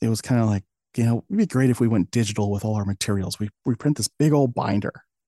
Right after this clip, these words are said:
and it has, like, twenty something sections in it. And if we assemble the binder, binder up front, by the time we get to the session that references section thirty, that information's outdated. And so we're reprinting things anyway, and it just becomes a big mess. What if we just went digital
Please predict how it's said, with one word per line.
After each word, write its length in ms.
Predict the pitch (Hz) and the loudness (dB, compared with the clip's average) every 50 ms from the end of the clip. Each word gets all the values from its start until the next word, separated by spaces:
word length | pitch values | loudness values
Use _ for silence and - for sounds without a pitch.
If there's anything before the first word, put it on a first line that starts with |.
| - | -12
and 260 | - 113 110 107 104 110 | -8 -4 -4 -2 -2 0
it 20 | |
has, 180 | 113 117 113 - | -2 -2 -2 -2
like, 140 | 104 104 - _ | -4 -4 -6 _
twenty 320 | - - - 143 143 143 | -12 -6 -2 2 2 2
something 320 | 139 - - - - 123 117 | 2 2 0 -2 0 0 0
sections 480 | - - 107 107 - - 107 101 98 | 2 2 0 -2 -2 -2 -2 0 0
in 80 | 101 101 | 0 0
it. 160 | 101 101 - - - - - - - - _ _ _ - | 0 -2 -4 -6 -12 -20 -20 -20 -20 -20 _ _ _ -4
And 260 | - 110 110 110 110 | -2 0 0 0 0
if 80 | 107 - | 2 2
we 80 | 120 | 2
assemble 340 | 117 113 - - 175 175 180 | 2 2 2 2 2 2 2
the 80 | 156 139 | 2 0
binder, 440 | 120 123 123 127 127 123 127 127 - | 0 2 2 4 4 4 2 2 0
binder 300 | - 127 123 120 117 113 | 2 2 4 4 4 2
up 120 | 107 - - | 0 -2 -4
front, 360 | - - 143 143 139 131 - _ _ _ _ _ _ | -2 0 2 2 2 2 0 _ _ _ _ _ _
by 100 | - 90 | -2 -2
the 60 | 95 101 | -2 -2
time 220 | - - 127 120 | 0 0 2 2
we 80 | 120 117 | 2 2
get 140 | - 117 | 0 -2
to 80 | - - | -4 -4
the 100 | - 110 | -2 -2
session 400 | - - 117 120 120 - - 113 | 0 0 0 -2 -2 0 0 2
that 180 | 113 104 104 - _ _ _ - | 2 0 -2 -4 _ _ _ -6
references 500 | - 107 110 - 110 113 - 113 107 - | -4 -4 -2 -2 -2 -2 -2 -2 -2 -2
section 380 | - 110 104 - - 131 110 - | -2 -2 -2 -4 -6 -6 -6 -4
thirty, 480 | - - 131 127 123 127 120 120 120 - - - - - - - _ _ _ _ _ _ _ - | -2 0 0 2 4 4 2 2 0 -2 -8 -20 -20 -20 -20 -20 _ _ _ _ _ _ _ -2
that 140 | 123 117 117 | 0 2 2
information's 500 | 120 - - 120 113 110 - 113 107 - | 2 2 2 2 2 2 2 0 0 0
outdated. 400 | 101 98 98 - 117 117 120 117 | 0 -2 -2 0 0 2 2 2
And 100 | 113 110 | 2 2
so 100 | - 131 | 2 2
we're 100 | 143 160 | 2 4
reprinting 640 | 151 139 143 143 - - - 143 131 127 - 131 123 | 4 4 2 2 0 -2 -2 0 0 2 2 2 2
things 360 | - - 123 117 117 113 - - | 2 2 2 2 2 2 2 2
anyway, 600 | 113 113 110 107 107 107 107 104 107 107 107 98 | 2 2 2 2 0 0 0 0 0 0 0 -2
and 340 | - 110 107 107 104 104 104 | -2 -2 -2 -2 -2 -4 -4
it 120 | - - - | -6 -6 -4
just 200 | 117 110 - - | -4 -4 -6 -6
becomes 240 | - - 107 101 | -4 -2 -2 0
a 60 | 104 98 | 0 -2
big 180 | - 98 95 | -2 -2 0
mess. 480 | 104 107 110 107 110 - - - - - _ - - - - - - _ _ _ _ _ _ - - | 2 2 2 2 2 2 2 0 0 -2 _ -14 -20 -20 -20 -20 -20 _ _ _ _ _ _ -12 -6
What 100 | - 135 | -2 -2
if 80 | 151 - | 0 0
we 80 | 160 139 | 0 0
just 160 | 143 - - | 0 0 0
went 140 | 117 104 - | 0 0 -2
digital 420 | 98 95 - 82 - - - | -4 -6 -4 -6 -8 -8 -10